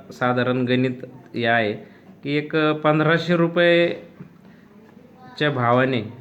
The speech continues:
आपल्याला अठरा टनाचं ॲव्हरेज मिळालेलं आहे. तर, अं, त्याचा हिशोब जो होतो तो सत्तावीस हजार रुपये होतो. म्हणजे मका खरेदी आपली सत्तावीस हजारमध्ये झालेली आहे आणि अठरा टन, अं, मुर-, अं, मका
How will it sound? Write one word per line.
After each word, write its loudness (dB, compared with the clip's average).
आपल्याला 0
अठरा 2
टनाचं 0
ॲव्हरेज 2
मिळालेलं 0
आहे. -8
तर, 0
अं, 0
त्याचा -2
हिशोब -2
जो 2
होतो -2
तो -4
सत्तावीस 0
हजार 0
रुपये -4
होतो. -6
म्हणजे 0
मका 0
खरेदी 2
आपली 2
सत्तावीस 0
हजारमध्ये 0
झालेली -2
आहे -4
आणि -4
अठरा 2
टन, 0
अं, -2
मुर-, -2
अं, -2
मका 0